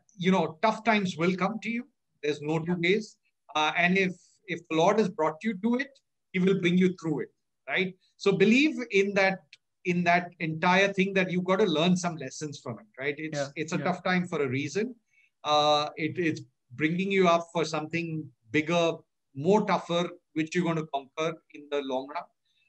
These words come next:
Speaker 1: I think gratitude is something, uh, you know, gotta be really, really thankful, uh, in this, uh, to be able to survive this tough time, which we've all been through. Uh,
Speaker 2: Yeah.
Speaker 1: I love to say, uh, to my students, "Work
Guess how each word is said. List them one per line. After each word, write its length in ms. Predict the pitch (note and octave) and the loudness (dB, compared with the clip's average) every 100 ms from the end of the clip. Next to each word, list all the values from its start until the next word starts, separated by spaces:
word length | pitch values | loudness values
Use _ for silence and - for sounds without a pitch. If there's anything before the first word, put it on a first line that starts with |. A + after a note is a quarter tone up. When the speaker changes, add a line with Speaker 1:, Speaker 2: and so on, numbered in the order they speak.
| _ - | _ -6
Speaker 1:
I 60 | A#3 | 0
think 200 | A3 F3+ | 0 0
gratitude 720 | C#3+ E3+ F3+ G3+ G#3+ A3 F#3+ | 0 0 0 0 2 2 2
is 100 | F#3 | -2
something, 560 | F3 F3 - F#3 F3+ F3+ D#3 | -2 -4 -2 0 2 0 -4
uh, 60 | D#3 | -4
you 140 | D#3 | -2
know, 120 | D#3 | -2
gotta 300 | D#3 D#3+ D#3+ | -2 0 0
be 240 | E3 E3+ D3+ | -2 -2 -4
really, 380 | D3 F3 F#3+ F#3 | -2 0 0 0
really 320 | E3+ E3+ E3 - | 0 0 -2 -6
thankful, 480 | D3+ D3 F#3 G3+ A3 _ _ _ - | -8 -8 -8 -8 -8 _ _ _ -6
uh, 200 | C#3 C#3 | -4 -4
in 160 | D#3 D#3+ | -4 -2
this, 420 | D#3+ - - E3 | -4 -6 -10 -4
uh, 300 | D#3+ D3+ D#3 D#3+ | -2 -2 -4 -6
to 60 | |
be 280 | D#3 D#3 C#3+ | 0 2 2
able 200 | D3 D#3+ | 2 -2
to 100 | D#3+ | -8
survive 460 | - D3+ C3 D3+ E3 C3+ | -6 -4 -2 -2 -2 -4
this 460 | D3 - - - - | -4 -4 -8 -18 -8
tough 200 | E3+ E3+ - | -6 -6 -4
time, 420 | D#3+ D#3+ E3 E3+ D3 | -2 -2 -2 -6 -10
which 140 | C#3 D3+ | -12 -8
we've 160 | C#3 | -6
all 200 | C#3 E3 | -2 -2
been 260 | D#3 D3+ D3 | -4 -8 -8
through. 260 | - E3 F#3 _ _ _ _ - | -8 -10 -10 _ _ _ _ -6
Uh, 220 | C#3+ C#3+ D3 | 0 0 0
Speaker 2:
Yeah. 120 | C#3 | -2
Speaker 1:
I 40 | F#3 | 2
love 240 | F#3 F3+ | 2 0
to 100 | F#3 | -8
say, 360 | F3+ E3+ F3+ F#3 | -2 0 2 2
uh, 160 | D#3+ D#3 | -2 -4
to 180 | D3+ D3+ | -6 -2
my 180 | F3 | 0
students, 580 | F#3 - F#3 F3+ F3 - | 0 -2 0 0 -2 -4
"Work 300 | C3+ D#3 F#3 | -6 -4 -4